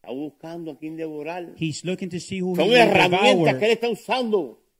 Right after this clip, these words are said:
Speaker 2: Those are the instruments that he's trying to use.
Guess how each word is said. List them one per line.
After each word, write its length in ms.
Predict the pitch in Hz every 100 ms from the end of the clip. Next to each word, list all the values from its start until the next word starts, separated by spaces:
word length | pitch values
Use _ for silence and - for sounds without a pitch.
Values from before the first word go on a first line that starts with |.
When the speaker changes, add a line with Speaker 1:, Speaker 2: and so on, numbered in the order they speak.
| _ _ _ _ _ -
Speaker 2:
Those 180 | 180 208
are 80 |
the 180 | 185 180 175
instruments 520 | 226 - 190 175 165
that 100 | 170
he's 140 | 160 -
trying 320 | 180 180 175
to 120 | 165
use. 640 | 151 175 151 120 - -